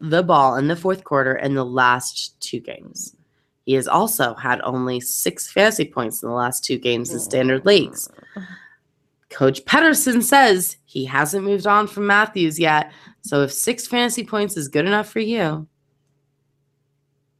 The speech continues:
okay. <laughs> Dallas gives up the third fewest fantasy points to running backs. It's not gonna be pretty. Zach Ertz. This is a great matchup for Ertz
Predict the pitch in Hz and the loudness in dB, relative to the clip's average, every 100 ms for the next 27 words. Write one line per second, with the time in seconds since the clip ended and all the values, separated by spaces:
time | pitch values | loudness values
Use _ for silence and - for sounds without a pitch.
0 | _ _ - 135 139 180 185 170 170 - | _ _ -6 -4 -2 -4 -6 -6 -10 -16
1 | _ _ - 247 277 294 302 - 302 277 | _ _ -4 2 2 4 2 4 2 4
2 | 285 254 214 165 143 131 - - - 175 | 4 6 4 2 -2 -8 -14 -6 2 6
3 | 175 156 175 151 156 143 - 165 156 139 | 6 4 0 0 -2 -6 2 6 6 4
4 | - 170 151 147 151 143 143 - 143 135 | 0 2 2 0 -2 -4 -4 -4 -6 -4
5 | 139 131 135 135 135 - 147 147 139 135 | -4 -2 0 0 -2 -8 -8 0 0 0
6 | 131 117 - - 101 - - - - - | -6 -10 -8 -8 -8 -14 -20 -20 -20 -20
7 | - _ - 151 175 214 - 151 131 - | -20 _ -6 4 4 4 2 4 4 2
8 | - - - _ _ - 208 226 240 175 | -8 -10 -12 _ _ -8 -6 -6 -6 -6
9 | 143 139 156 165 156 143 135 139 - - | -4 0 2 2 2 0 0 -2 -4 -6
10 | - 120 - - | -6 -6 -10 -14